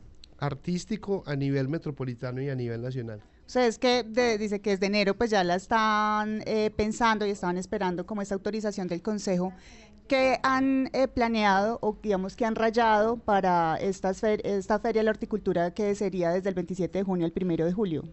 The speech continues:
Speaker 1: Bueno, eh, Margaret, queremos darle un vuelco total a la Feria de la Horticultura. Aquí hay que reconocer un trabajo de muchos años de otras personas que pasaron por este cargo y organizaron unas ferias muy, muy chéveres, muy bacanas, ¿cierto? En el buen sentido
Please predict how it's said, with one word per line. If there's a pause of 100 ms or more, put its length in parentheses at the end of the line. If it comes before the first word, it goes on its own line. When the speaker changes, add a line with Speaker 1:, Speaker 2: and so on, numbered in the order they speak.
Speaker 1:
Bueno,
eh, (100)
Margaret,
queremos
darle
un
vuelco
total
a
la
Feria
de
la
Horticultura. (480)
Aquí
hay
que
reconocer
un
trabajo
de
muchos
años
de
otras
personas
que
pasaron
por
este
cargo
y
organizaron
unas
ferias
muy,
muy
chéveres,
muy
bacanas,
¿cierto?
En
el
buen
sentido